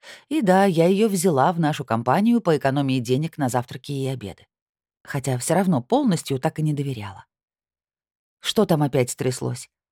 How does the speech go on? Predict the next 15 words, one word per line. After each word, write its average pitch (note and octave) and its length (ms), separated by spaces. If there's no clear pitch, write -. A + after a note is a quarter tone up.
Я D3+ 160
отложила C#3 460
в C3 60
сторону C3 380
томик C3+ 320
с - 60
рассказами B2+ 480
Чехова, B2 520
которую D3 360
я C3+ 160
позаимствовала C3 680
почитать B2+ 480
у D3 60
Анны C3+ 220
Александровны, A2+ 760